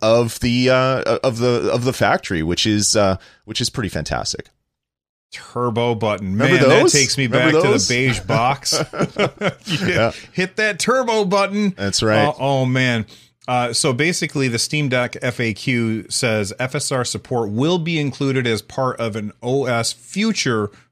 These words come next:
Speaker 2: release. That means it's probably not gonna be at launch.
Speaker 1: Right.
Speaker 2: But th-, here's the thing that I think is really good.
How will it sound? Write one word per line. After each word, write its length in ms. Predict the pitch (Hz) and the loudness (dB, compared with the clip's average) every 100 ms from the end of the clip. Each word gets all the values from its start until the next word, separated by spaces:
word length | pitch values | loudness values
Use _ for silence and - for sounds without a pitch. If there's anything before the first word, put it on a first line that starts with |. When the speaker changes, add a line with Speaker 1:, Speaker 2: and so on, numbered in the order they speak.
| - | -6
Speaker 2:
release. 360 | 123 120 85 | -2 -2 -4
That 120 | 107 | -4
means 180 | 117 127 | -2 0
it's 160 | 110 - _ _ _ | -2 -8 _ _ _
probably 380 | 139 143 120 117 | -8 -4 -2 -2
not 180 | 120 | -2
gonna 140 | 110 107 | -2 -2
be 120 | 104 | -2
at 160 | 101 95 | -2 -2
launch. 360 | 120 101 - _ _ - | -4 -4 -8 _ _ -18
Speaker 1:
Right. 160 | 69 | -14
Speaker 2:
But 140 | 107 - | -14 -16
th-, 120 | - | -8
here's 260 | 147 175 - | -4 -4 -4
the 180 | 117 | -6
thing 240 | 107 131 117 | -4 -2 -2
that 120 | 107 | -2
I 80 | 95 | -4
think 220 | - 110 | -6 -6
is 100 | 95 | -6
really 260 | 107 127 104 | -2 -2 -2
good. 260 | 90 82 | -4 -8